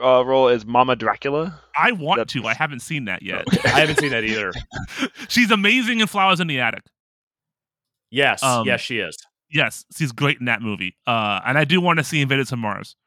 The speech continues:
Speaker 2: So maybe, you know, I have, I have the la-, I have the Japanese laser disc of Lasers from, of Invaders from Mars on my wall because the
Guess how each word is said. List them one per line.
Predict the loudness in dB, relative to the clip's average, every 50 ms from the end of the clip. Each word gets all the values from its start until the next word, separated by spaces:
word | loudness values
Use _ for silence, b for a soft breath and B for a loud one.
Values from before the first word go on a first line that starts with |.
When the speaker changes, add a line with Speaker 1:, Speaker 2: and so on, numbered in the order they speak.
| _ _ _ _ _
Speaker 2:
So | -12 -8 -4 -4 -4 -4 -6 -8 _ _
maybe, | -10 -10 -8 -8 -10 -8
you | -6 -4
know, | -4 -2 -2 -2
I | 0 0
have, | 2 2 0 0 0
I | -2 0
have | 2 0 0 0
the | -4 -4
la-, | -2 -4 -4 -2 0
I | 0 2
have | 2 0 -2
the | -4 -8
Japanese | -6 -2 0 0 0 -2 -4 -6 -6 -6 -6 -6
laser | -6 -6 -6 -6 -6
disc | -6 -8 -10 -8 -10
of | -12 -10
Lasers | -8 -8 -8 -8 -10
from, | -10 -8 -10 -10 -8 -4
of | -4 -4 -4
Invaders | -2 -4 -4 -4 -4
from | -4 -4
Mars | -2 0 2 2 0 0 -2
on | -4 -4 -2 0
my | 0 0 -2
wall | 0 0 0 0 0 -2 -4 -10 _ _ _ _ _ _ _ _ _ _ _ -6
because | -6 -4 -2 0 0 0 -2 -4 -8 -14 _ _ -10
the | -8 -6 -4 -4 -6 -8